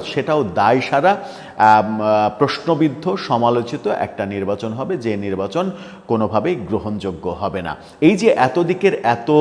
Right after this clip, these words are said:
আম, কথাবার্তা, এই কথাবার্তাগুলো কেন হচ্ছে, তার কারণটা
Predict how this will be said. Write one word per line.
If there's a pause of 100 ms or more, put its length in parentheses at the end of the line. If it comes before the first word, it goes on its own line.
(140)
আম,
কথাবার্তা,
এই
কথাবার্তাগুলো
কেন
হচ্ছে, (340)
তার
কারণটা